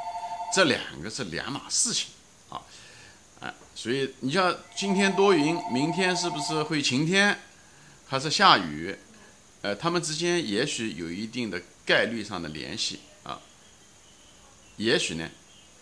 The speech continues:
就没有啊。这个东西取决于，呃，不同的股票、不同的状态、不同的市场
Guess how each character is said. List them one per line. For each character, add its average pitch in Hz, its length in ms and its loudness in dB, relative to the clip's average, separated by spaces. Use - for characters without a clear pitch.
就 104 140 -8
没 90 200 -4
有 - 80 -6
啊。 67 120 -10
这 151 140 -8
个 151 80 -6
东 143 160 -4
西 127 140 -8
取 90 260 -6
决 104 220 -2
于， 101 420 -4
呃， 98 300 2
不 - 220 -4
同 113 280 -6
的 143 100 -2
股 80 200 -10
票、 127 360 -2
不 165 100 -2
同 123 300 -4
的 151 100 -2
状 156 340 2
态、 107 380 0
不 156 100 -8
同 120 260 -6
的 143 120 -4
市 - 280 -2
场 - 300 -10